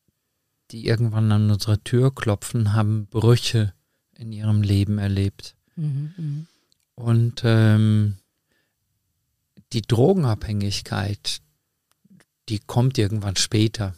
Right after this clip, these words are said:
Speaker 1: Also, äh, bei manchen sogar erst mit dreißig oder mit fünfunddreißig, ne?
Speaker 2: Mhm.
Speaker 1: Ähm,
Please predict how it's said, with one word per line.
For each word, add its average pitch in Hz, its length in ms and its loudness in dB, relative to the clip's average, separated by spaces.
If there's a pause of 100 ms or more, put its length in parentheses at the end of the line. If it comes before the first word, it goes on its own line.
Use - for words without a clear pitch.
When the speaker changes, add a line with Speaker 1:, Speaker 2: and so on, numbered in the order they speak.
(160)
Speaker 1:
Also, 104 420 -6
äh, 107 580 -8
bei 95 120 -6
manchen 107 380 -2
sogar 107 320 -2
erst - 540 -6
mit 107 200 -14
dreißig 107 640 -4
oder 101 380 -2
mit - 760 -14
fünfunddreißig, 113 880 -2
ne? 123 220 -6 (380)
Speaker 2:
Mhm. 151 600 0
Speaker 1:
Ähm, 113 720 0